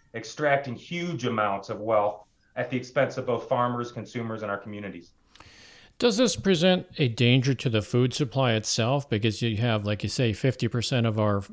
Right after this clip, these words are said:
Speaker 2: hog farm, or fifty percent of the hogs produced in the U S now are produced by,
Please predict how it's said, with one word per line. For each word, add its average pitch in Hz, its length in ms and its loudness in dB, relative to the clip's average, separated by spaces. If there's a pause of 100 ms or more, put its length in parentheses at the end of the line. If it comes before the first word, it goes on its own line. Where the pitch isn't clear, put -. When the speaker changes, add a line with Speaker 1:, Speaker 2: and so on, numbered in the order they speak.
Speaker 2:
hog 120 320 0
farm, 107 440 -2
or 131 240 -4
fifty 127 240 0
percent 113 240 2
of 104 60 0
the 104 100 0
hogs 110 340 2
produced 117 480 0
in 113 60 0
the 101 80 0
U 107 160 0
S 107 200 -2
now 110 240 2
are 98 120 -2
produced 110 420 -2
by, 101 240 0